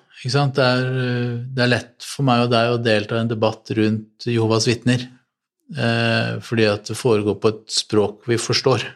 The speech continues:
eh, eller, eh, Smiths venner, eller hva det skulle være for noe, men når det kommer til, til, eh, islam, og for så vidt også en del andre religioner, så foregår det også på et annet språk, en annen kulturell, eh,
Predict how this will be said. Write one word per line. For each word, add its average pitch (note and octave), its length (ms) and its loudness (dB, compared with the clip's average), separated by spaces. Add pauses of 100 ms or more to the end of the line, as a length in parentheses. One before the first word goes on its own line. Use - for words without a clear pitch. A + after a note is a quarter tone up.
(580)
eh, B2 760 -2
eller, A2+ 520 2
eh, A2+ 360 0 (440)
Smiths A#2 360 -2
venner, G#2+ 460 2
eller A2 100 0
hva G#2+ 160 2
det G#2+ 320 2
skulle A#2 220 -4
være G#2+ 160 2
for B2+ 80 -8
noe, B2 100 -4
men A#2+ 140 -2
når A#2+ 80 0
det A#2 100 -10
kommer G#2+ 260 -4
til, A#2 200 -2 (880)
til, A2+ 240 -2 (480)
eh, A2 720 -6 (100)
islam, A#2 460 2
og A#2 40 -6
for - 60 -10
så A2+ 140 0
vidt A2 100 0
også G#2 140 -4
en A2 80 0
del G#2+ 160 2
andre G#2 320 -2
religioner, A2 500 -2
så B2 140 -6
foregår G#2 420 0
det A2 60 4
også G#2 240 -6
på A2 120 2
et G#2+ 120 -4
annet G#2+ 180 -2
språk, C#3 400 0
en A#2+ 140 -2
annen G#2 240 -2
kulturell, G#2+ 480 0 (920)
eh, A1+ 500 -4